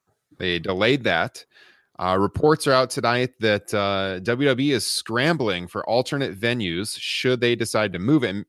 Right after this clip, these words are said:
hey, by the way, by the time you're watching this show, maybe they have moved it because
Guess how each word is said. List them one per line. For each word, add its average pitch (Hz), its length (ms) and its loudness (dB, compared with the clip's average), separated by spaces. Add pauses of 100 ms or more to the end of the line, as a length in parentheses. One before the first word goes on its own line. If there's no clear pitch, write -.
hey, 139 120 -4
by 127 180 4
the 139 80 4
way, 139 140 6
by 107 160 4
the 120 100 -2
time 165 220 -2
you're 123 100 2
watching 113 360 0
this 160 140 -2
show, 156 240 0
maybe 120 240 0
they 120 140 4
have 123 260 2
moved 80 300 -6
it 73 100 -10
because 90 380 -2